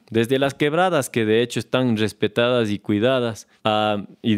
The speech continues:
y, y esta unión, esta interconexión de los chaparros y del monte nativo y los porcheros más bien imitando como claros de cultivo, ¿no? Como cuando vos en el bosque, eh,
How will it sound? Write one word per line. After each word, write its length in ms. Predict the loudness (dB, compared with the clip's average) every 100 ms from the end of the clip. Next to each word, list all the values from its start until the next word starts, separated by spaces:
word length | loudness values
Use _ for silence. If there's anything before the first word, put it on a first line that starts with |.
| 0
y, 220 | -2 0 0
y 60 |
esta 280 | 0 -2 -2
unión, 460 | -2 -2 0 0 -2
esta 200 | -2 -2
interconexión 1120 | 0 -2 -2 -2 0 0 -4 -2 0 0 0
de 100 | 0
los 180 | 0 -2
chaparros 680 | -8 -4 -2 -2 -2 -2
y 80 | 0
del 180 | 0 0
monte 340 | 0 0 0 0
nativo 580 | -2 -2 0 0 -2 -6 -20 -16 -4
y 100 | 0
los 200 | 0 0
porcheros 520 | -2 0 0 0 2
más 200 | 0 0
bien 220 | 0 0
imitando 680 | 2 0 -2 -2 -2 0 0
como 320 | -2 -2 -4
claros 420 | -2 -2 -2 -4
de 120 | -6 -6
cultivo, 540 | -6 -2 0 0 0
¿no? 180 | -2 0
Como 260 | 0 -2 -2
cuando 300 | -2 -2 0
vos 220 | 0 0
en 120 | -2
el 100 | -2
bosque, 720 | 0 -2 -4 -10 -10 -8 -12 -16
eh, 120 | -16